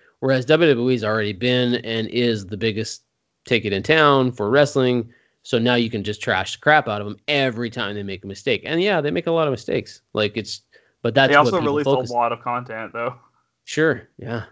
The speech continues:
Speaker 1: <laughs> Like,
Speaker 2: <laughs>
Speaker 1: so, so much, right? Is the odds of picking some bad ideas go up exponentially when you do this much. But yeah, you're never gonna please everybody all the time. You can just hope to please most of the people most of the time, and that's kinda what W W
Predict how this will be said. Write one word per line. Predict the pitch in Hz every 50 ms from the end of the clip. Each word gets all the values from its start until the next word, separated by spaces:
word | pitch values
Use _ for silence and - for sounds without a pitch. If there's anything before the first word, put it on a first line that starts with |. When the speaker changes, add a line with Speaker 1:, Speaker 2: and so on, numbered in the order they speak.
| _ _
Speaker 1:
<laughs> | _ - - - -
Like, | 151 139 - - _ _ - - -
Speaker 2:
<laughs> | 139 - - 170
Speaker 1:
so, | - - 127 117 110 - _ _
so | _ - - 135 127 113
much, | 104 101 98 87 - - - 104
right? | 98 101 123 -
Is | - 127 120 113 139 135 _ _ _ _ -
the | 131 135
odds | 131 139 139 143 143 127 117
of | 120 107 104 - _ _ _ - - _ _ -
picking | - 135 117 - 120 110
some | - 113 101
bad | 113 113 110 104
ideas | 101 98 98 101 104 101 95 90 90 95
go | 98 101 95 92 92 98 107 - _ _ _ -
up | 127 113 110 -
exponentially | 107 104 - - - 107 107 107 104 - 98 95 90 87 90
when | 90 90
you | 92 92
do | 87 104 104 95
this | 90 85 - -
much. | 104 95 - - - - _ _ _ _ - - _ _ _ -
But | - 90 78 - _ _ _ _ _ _ - -
yeah, | 113 101 92 87
you're | 98 131 143
never | 156 156 151 151
gonna | 156 151 143 131 123 - _ _ _ _ _ _
please | - 135 123 110 104
everybody | 107 101 101 95 98 98 98 98
all | 95 95 92
the | 92
time. | - 107 98 92 92
You | 95 90
can | - 98
just | 92 101 - -
hope | - 123 117 -
to | -
please | - - 113 101 92 101
most | 101 101 92 95 -
of | 101
the | 98
people | - 107 98 - 92
most | 90 95 95 92 - -
of | 85 85
the | - 92
time, | 87 90 90 92
and | 92 95
that's | 95 98 - - - - - _ _ _ _ _ _ _ _ _ _ _ - -
kinda | 127 127 127 123 117
what | 113 110 107 101
W | 123 110 107 104 104
W | 98 101